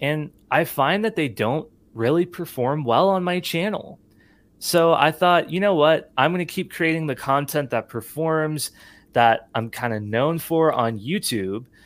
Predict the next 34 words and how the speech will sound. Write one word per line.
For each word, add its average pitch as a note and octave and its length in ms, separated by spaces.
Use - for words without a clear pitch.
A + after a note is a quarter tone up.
Let E3 140
me G3 100
create E3+ 400
another C#3+ 520
outlet C3 460
for A2 140
tutorials, C3+ 880
and B2+ 200
the A#2+ 60
people D#3+ 480
who B2 200
really A#2+ 340
want B2 380
it D3 240
are G#2+ 120
gonna A2 160
be G#2+ 120
willing G2 400
to - 180
pay D#3 280
for D#3 340
it." D3 220
And D#3 120
I D#3 60
love D#3+ 220
what F3+ 200
you E3 60
said C#3 260
earlier C3+ 400
about A#2 280
the A2+ 80
paid B2+ 340
membership A#2+ 540
programs A#2 680